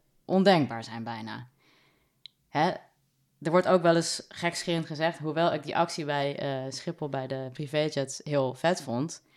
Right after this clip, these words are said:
Eh, als de bagagehandelaren of de bagagesmijters bij Schiphol één dag het werk neerleggen, dan zijn er veel meer vliegtuigen aan de grond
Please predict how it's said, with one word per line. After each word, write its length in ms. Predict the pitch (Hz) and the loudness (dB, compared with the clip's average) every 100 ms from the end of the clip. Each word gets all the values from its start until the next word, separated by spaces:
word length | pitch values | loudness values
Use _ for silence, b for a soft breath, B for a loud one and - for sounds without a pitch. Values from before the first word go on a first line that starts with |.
| b b b b _ | b b b b _
Eh, 240 | - 139 - | -6 -4 0
als 220 | 156 - | 0 0
de 160 | 151 147 | -4 -2
bagagehandelaren 1500 | 151 180 185 185 160 147 147 151 147 135 131 131 135 135 135 | 0 4 6 6 2 2 2 2 2 2 2 2 0 -2 -2
of 100 | 139 | -4
de 100 | 139 | -10
bagagesmijters 1400 | 143 156 143 147 143 139 139 139 - 160 151 147 143 139 | -4 -2 -2 -6 -6 -6 -6 -8 -2 0 0 0 -4 0
bij 160 | 151 | 0
Schiphol 540 | 147 208 208 147 135 - | 2 0 2 4 2 4
één 180 | 156 | 2
dag 120 | 147 147 | 2 0
het 120 | 143 | 2
werk 240 | 156 185 | 4 4
neerleggen, 420 | 160 127 127 143 | 2 0 -2 -4
dan 120 | 156 151 | -8 -4
zijn 200 | 143 135 | -2 -2
er 80 | |
veel 200 | 139 143 | 0 -2
meer 120 | 160 175 | 0 -2
vliegtuigen 460 | 180 175 175 185 | -4 -2 -4 -2
aan 100 | 175 | -2
de 60 | 170 | -2
grond 400 | - 175 175 | 0 0 0